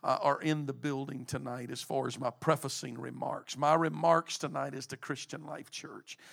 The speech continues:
I'm talking to you, the people that God has put under my care and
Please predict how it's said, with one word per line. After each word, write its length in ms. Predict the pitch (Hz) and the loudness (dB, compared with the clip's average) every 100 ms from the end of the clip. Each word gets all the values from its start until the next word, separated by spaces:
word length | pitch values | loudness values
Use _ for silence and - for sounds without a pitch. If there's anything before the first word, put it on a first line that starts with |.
| - | -6
I'm 220 | - 135 135 | 0 0 6
talking 420 | 151 143 151 135 | 6 6 2 -2
to 80 | 135 | -2
you, 240 | 139 135 | -2 -4
the 80 | 127 | -8
people 400 | - 151 127 135 | -4 -6 -4 -4
that 240 | 139 135 | -4 2
God 420 | 147 139 117 123 | 6 8 6 0
has 220 | 123 127 - | -6 -10 -6
put 220 | 151 135 | -6 -4
under 260 | 123 120 131 | -6 -8 -10
my 220 | 135 - | -10 -10
care 460 | - 135 131 110 - - - - - | -8 -4 -2 -4 -8 -20 -20 -20 -6
and 220 | 143 | -4